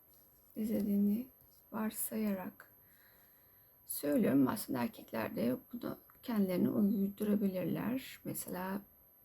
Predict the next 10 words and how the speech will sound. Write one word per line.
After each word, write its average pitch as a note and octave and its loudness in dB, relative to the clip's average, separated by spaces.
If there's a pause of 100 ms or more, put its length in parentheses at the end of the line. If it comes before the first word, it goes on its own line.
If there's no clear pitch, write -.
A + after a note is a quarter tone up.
(260)
şey - -6
diyeceğim, - -6
kılıç - -8
kralı, F#3 -6 (840)
e, G3+ 4 (100)
kişiliğindeki F#3+ 0
bir - -20
kadın A#3 -2
diyeceğim. D4 -2
Bunu, A#3 2